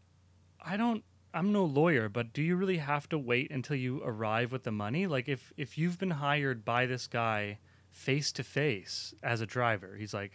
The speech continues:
"I want you to pick this up and take this." And it's like, he's hiring you, and you pick up all this money, I would think, like, the cops can just impound the money right there, and they have probably, like,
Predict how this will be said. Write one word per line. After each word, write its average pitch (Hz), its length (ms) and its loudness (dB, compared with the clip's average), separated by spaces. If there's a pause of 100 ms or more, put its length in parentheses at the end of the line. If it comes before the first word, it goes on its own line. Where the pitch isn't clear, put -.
(100)
"I 127 80 -4
want 113 180 -4
you 113 40 -12
to 107 60 -10
pick 135 160 -4
this 143 180 -4
up 117 200 0 (520)
and 104 140 -8
take 120 220 -6
this." - 400 -10 (760)
And 110 100 -6
it's - 120 -8
like, 104 260 -8 (200)
he's 151 300 -2
hiring 117 360 0
you, 98 260 -10 (420)
and 120 100 -2
you 117 60 2
pick 147 220 0
up 135 100 0
all 139 140 4
this 127 180 -2
money, 131 480 0 (960)
I 156 140 2
would 214 160 0
think, 196 300 -2
like, 170 180 -2
the 156 80 -4
cops - 520 -2 (920)
can 139 160 -2
just 135 200 -6
impound 139 320 0
the 135 60 0
money 135 220 0
right 123 200 0
there, 151 220 2
and 123 100 0
they 117 60 -2
have 123 180 -2
probably, 117 380 -4
like, 120 140 -6